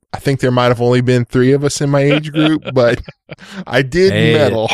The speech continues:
Speaker 3: it's in, it's,
Speaker 1: So
Speaker 3: it's a pretty good try, though. <laughs>
Speaker 2: Yeah, and the age groups are, uh, twenty and under, twenty to forty, and then the rest. So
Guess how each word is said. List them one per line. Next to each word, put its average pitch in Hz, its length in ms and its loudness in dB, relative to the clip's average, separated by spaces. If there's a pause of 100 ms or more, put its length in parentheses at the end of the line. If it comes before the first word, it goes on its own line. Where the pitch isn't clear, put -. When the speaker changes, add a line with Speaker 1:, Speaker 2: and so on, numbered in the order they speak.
(120)
Speaker 3:
it's 104 200 -4
in, 107 120 2
it's, 117 140 -2
Speaker 1:
So - 160 -2
Speaker 3:
it's 104 180 -2
a 110 40 0
pretty 127 220 0
good 123 160 0
try, 160 260 0
though. 92 360 0
<laughs> 285 60 -4 (840)
Speaker 2:
Yeah, 139 160 -2
and 147 240 -4
the 175 100 0
age 185 240 -4
groups 180 380 -2
are, 135 460 0 (260)
uh, 113 280 0 (160)
twenty 165 300 -2
and 156 120 -2
under, 135 360 0
twenty 139 300 -2
to 123 80 -4
forty, 120 500 -2
and 107 160 -6
then 101 120 -4
the 101 100 -2
rest. 90 400 -8 (300)
So 92 280 -8